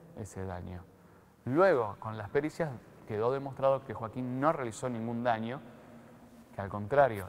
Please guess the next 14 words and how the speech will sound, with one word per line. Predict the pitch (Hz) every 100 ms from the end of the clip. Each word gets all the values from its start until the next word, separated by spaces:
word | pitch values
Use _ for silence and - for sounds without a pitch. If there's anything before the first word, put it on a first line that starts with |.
| 101
lo | 107
que | 92
sí | 92 - 131
realizó | 135 127 123 139 131
fue | - 123 123 - - -
informar | 120 107 - 110 151 151
que | -
ese | 107 101
sistema | 104 123 110
está | 101 110
funcionando | 110 107 110 110 107 98
de |
forma | - 107 104 101
incorrecta | 98 135 160 143 -